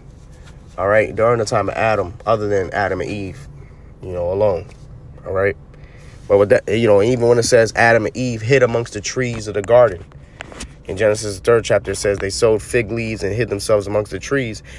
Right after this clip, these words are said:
It means that they were trying to, uh, it's metaphorically speaking about how they were trying to hide amongst the other nations, the ways of the other nations.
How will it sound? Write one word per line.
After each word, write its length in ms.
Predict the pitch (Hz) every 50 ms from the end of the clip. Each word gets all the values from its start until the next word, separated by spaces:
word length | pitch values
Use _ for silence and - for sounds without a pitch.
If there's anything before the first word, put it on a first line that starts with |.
| - - -
It 100 | - 104
means 240 | 113 123 127 123 117
that 140 | 117 110 101
they 80 | 117 117
were 100 | 117 107
trying 240 | - - 120 113
to, 60 | 110 101
uh, 260 | 62 76 101 101 -
it's 140 | 107 110 -
metaphorically 540 | 117 120 120 120 - 120 117 113 - 104 101
speaking 320 | - - - 123 117 110
about 280 | 98 98 92 90 82 - - - - - - - - -
how 120 | 107 113
they 100 | 117 123
were 80 | 120 110
trying 240 | - - 123 113 -
to 80 | 101
hide 480 | 90 95 104 123 120 117 113 107 107 92
amongst 320 | 95 104 107 107 110 -
the 80 | - 101
other 140 | 104 101 95
nations, 580 | 107 120 123 - - 95 85 82 - - -
the 140 | - - 101
ways 300 | 95 110 113 113 107 98
of 60 | 98
the 60 | 101
other 140 | 101 95 98
nations. 500 | 110 120 120 - - 95 87 - - -